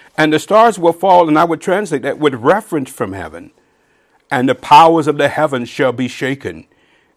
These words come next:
And then shall appear the sign of the Son of Man." I just love this. I love the, the great ending to a story. And here he comes when all of this craziness going on. And here you, you see the hero coming at the end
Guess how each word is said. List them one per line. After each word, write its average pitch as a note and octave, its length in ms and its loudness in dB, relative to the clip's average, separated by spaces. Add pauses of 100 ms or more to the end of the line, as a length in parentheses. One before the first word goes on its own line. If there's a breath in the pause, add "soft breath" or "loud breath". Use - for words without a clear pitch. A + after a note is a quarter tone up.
(120)
And C3+ 240 -2
then C#4 440 2
shall G3 300 4
appear E3 320 2
the C#3 100 0
sign D3+ 340 2
of C3 100 -4
the B2 100 -4
Son C3 220 -2
of A#2+ 120 -8
Man." A2 400 -12
I F3+ 120 -2
just A2+ 200 -16
love G2+ 280 -16
this. F2+ 280 -20 (540)
I F3+ 100 0
love D3+ 520 -4
the, C3 180 -8 (380)
the A2 240 -10 (280)
great F#3 440 -4
ending G#2+ 460 -10
to G#2 180 -14
a G2+ 40 -16
story. F2 520 -18 (580)
And G#2 200 -16
here D#3+ 200 0
he D#3 120 2
comes B2 600 -6 (440)
when A2 180 -14
all F3+ 420 4
of F#3 80 -12
this E3+ 180 -6
craziness D3+ 720 -8
going A#2+ 340 -12
on. E2+ 360 -16 (360)
And F#2+ 220 -14
here C#3+ 200 -6
you, C3+ 280 -6
you B2 140 -12
see C3 160 -10
the B2 100 -8
hero G#2 380 -10
coming A2+ 360 -14
at G#2 140 -14
the G2 240 -18
end D#2+ 220 -20